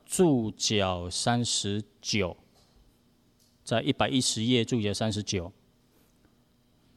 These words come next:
那这边导师有另外在《摄大圣论讲记》对第五地，哈，第五地说到什么呢？好，那这个五地所得了相续无差别的法界相，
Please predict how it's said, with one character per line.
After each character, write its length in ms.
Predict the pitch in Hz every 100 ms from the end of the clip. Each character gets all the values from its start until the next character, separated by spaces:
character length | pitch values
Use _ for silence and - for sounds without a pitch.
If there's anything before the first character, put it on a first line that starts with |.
| 113
那 120 | 107
这 120 | 123
边 540 | 127 120 120 123 120
导 140 | 113 101
师 200 | - 117
有 120 | 98
另 200 | 113 113
外 380 | 113 104 98 95
在 180 | - 107
《摄 220 | - 147 127
大 160 | 127
圣 160 | - 123
论 160 | 120
讲 220 | 104 92 92
记》 280 | - 107 98
对 380 | 120 104 98 92
第 220 | - 131
五 120 | 98 90
地， 240 | - 113
哈， 200 | 101 110 - _ _ _
第 140 | - 101
五 60 |
地 380 | - 110 95 92 - _ _ _ _ _ _ _ _ _ _
说 200 | - -
到 200 | 107 110
什 100 | 98
么 80 | 90
呢？ 180 | 92 90 - _ _ _ _ _ _ _
好， 340 | 101 92 120 151 - _ _ _ -
那 140 | 98
这 120 | 120
个 320 | 107 101 101 - _ - - - _
五 120 | -
地 160 | 110 151
所 240 | - 107
得 220 | - 98 104
了 280 | 107 113
相 220 | 117 120 120
续 160 | 123
无 60 | 107
差 120 | 110
别 140 | 107
的 60 | 101
法 160 | 92 92
界 160 | 117
相， 280 | 98 113 90